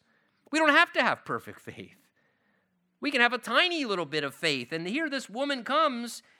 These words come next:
No one even knows initially in the crowd that she's just been miraculously healed. Jesus did this. Jesus knows it. He displays his kindness. And what a great story, again, of an incredible <laughs> breakthrough.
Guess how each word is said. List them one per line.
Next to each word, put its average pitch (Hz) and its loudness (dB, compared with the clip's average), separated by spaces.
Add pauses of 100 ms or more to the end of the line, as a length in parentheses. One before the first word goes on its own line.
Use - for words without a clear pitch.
(240)
No 247 4
one 349 2
even 214 -2
knows 277 2
initially 196 -4
in 180 -4
the 175 -6
crowd 247 2
that 160 -10
she's 226 -6
just 202 -4
been 180 -8
miraculously 165 -4
healed. 208 -4
Jesus 226 -2
did 139 -8
this. 156 -6 (480)
Jesus 269 -2
knows 156 -2
it. 214 -4
He 185 -8
displays 220 -4
his 208 -8
kindness. 233 -4
And 165 -8
what 202 -2
a 370 -4
great 190 -6
story, 277 -6
again, 190 -4 (400)
of 160 -10
an 180 -8
incredible 202 -4
<laughs> 151 -8
breakthrough. 160 -8